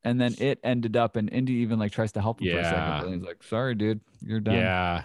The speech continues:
Speaker 2: he tries to help him, and I think
Speaker 1: For a
Speaker 2: Short
Speaker 1: second.
Speaker 2: Round even has something to do with that, where he, I, I,
Speaker 1: Like,
Speaker 2: I
Speaker 1: they
Speaker 2: can't
Speaker 1: try to put
Speaker 2: remember.
Speaker 1: something in there to
Speaker 2: Yeah.
Speaker 1: stop it or something
Speaker 2: Yeah, I
Speaker 1: like
Speaker 2: think
Speaker 1: that.
Speaker 2: Short Round is trying to help, which is big because Short Round has been a slave for, like, the last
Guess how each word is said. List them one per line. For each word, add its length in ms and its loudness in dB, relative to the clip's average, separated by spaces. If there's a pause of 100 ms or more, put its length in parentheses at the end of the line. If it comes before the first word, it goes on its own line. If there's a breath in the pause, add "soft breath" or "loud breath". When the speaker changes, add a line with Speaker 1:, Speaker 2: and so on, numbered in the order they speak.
Speaker 2:
he 100 2
tries 560 2
to 140 -2
help 360 -4
him, 220 -2
and 100 -2
I 60 2
think 280 -2
Speaker 1:
For 80 -2
a 40 0
Speaker 2:
Short 280 0
Speaker 1:
second. 100 -2
Speaker 2:
Round 240 0
even 180 -4
has 500 -2 (640)
something 440 -2
to 60 -2
do 140 -2
with 140 -2
that, 260 -2
where 160 -4
he, 200 -6 (120)
I, 40 -8
I, 300 -8
Speaker 1:
Like, 140 0
Speaker 2:
I 40 -4
Speaker 1:
they 100 4
Speaker 2:
can't 40 -10
Speaker 1:
try 200 2
to 80 0
put 140 -2
Speaker 2:
remember. 180 0
Speaker 1:
something 340 2
in 80 4
there 200 4
to 80 2
Speaker 2:
Yeah. 200 0
Speaker 1:
stop 340 0
it 200 0
or 80 0
something 260 0
Speaker 2:
Yeah, 160 4
I 40 4
Speaker 1:
like 100 2
Speaker 2:
think 160 0
Speaker 1:
that. 60 2
Speaker 2:
Short 220 2
Round 300 0
is 160 -2
trying 400 0
to 120 0
help, 260 0
which 200 0
is 220 0 (340 loud breath)
big 220 2
because 240 0
Short 300 0
Round 340 -2
has 180 -2
been 460 -4
a 80 -2
slave 600 -2
for, 180 -4
like, 180 -4
the 100 -4
last 720 -6